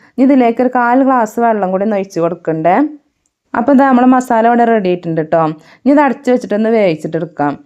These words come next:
അപ്പോൾ ഞാൻ ഇതാ അതൊന്ന് അടച്ച് വെച്ച് കൊടുക്കണ്ടേ. അപ്പോൾ ഇത് വേവിച്ചിട്ടെടുക്കുമ്പോൾ തീ ഒന്ന് കുറച്ച് വെച്ചിട്ട് വേണം ട്ടോ വേവിച്ചിട്ടെടുക്കാൻ വേണ്ടിയിട്ട്, അല്ലെങ്കിൽ പെട്ടെന്ന് അടി പിടിക്കാനുള്ള ചാൻസ് ഉണ്ട് ട്ടോ. നമ്മൾ കൂടുതൽ വെള്ളം ഒന്നും ഒഴിച്ച് കൊടുത്തിട്ടില്ലല്ലോ, കുറച്ച് വെള്ളമല്ലേ ഒഴിച്ച് കൊടുത്തിട്ടുള്ളൂ. അപ്പം പെട്ടെന്ന്,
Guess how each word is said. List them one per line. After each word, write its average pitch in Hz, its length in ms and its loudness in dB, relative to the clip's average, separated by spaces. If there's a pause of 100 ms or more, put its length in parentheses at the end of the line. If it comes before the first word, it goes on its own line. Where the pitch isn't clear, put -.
(300)
അപ്പോൾ 233 200 0
ഞാൻ 269 160 2
ഇതാ 247 140 2
അതൊന്ന് 247 240 0
അടച്ച് 220 260 -8
വെച്ച് 214 220 -6
കൊടുക്കണ്ടേ. 180 500 -2 (520)
അപ്പോൾ 262 160 2
ഇത് 294 140 4
വേവിച്ചിട്ടെടുക്കുമ്പോൾ 262 880 2
തീ 269 40 4 (200)
ഒന്ന് 254 160 4
കുറച്ച് 240 320 -4
വെച്ചിട്ട് 196 320 -2
വേണം 185 260 0
ട്ടോ 196 160 2
വേവിച്ചിട്ടെടുക്കാൻ 202 680 -2
വേണ്ടിയിട്ട്, 208 420 -4 (480)
അല്ലെങ്കിൽ 208 380 0
പെട്ടെന്ന് 214 420 0 (220)
അടി 214 160 -2 (100)
പിടിക്കാനുള്ള 208 420 -2
ചാൻസ് 180 320 -4
ഉണ്ട് 175 120 -2 (120)
ട്ടോ. 180 100 0 (420)
നമ്മൾ 214 160 -2 (140)
കൂടുതൽ 220 380 0
വെള്ളം 214 200 0
ഒന്നും 214 120 -2
ഒഴിച്ച് 208 240 -6
കൊടുത്തിട്ടില്ലല്ലോ, 180 560 -4
കുറച്ച് 190 300 -8
വെള്ളമല്ലേ 196 340 -2
ഒഴിച്ച് 190 200 -6
കൊടുത്തിട്ടുള്ളൂ. 180 500 -2 (380)
അപ്പം 185 200 -2
പെട്ടെന്ന്, 196 380 -2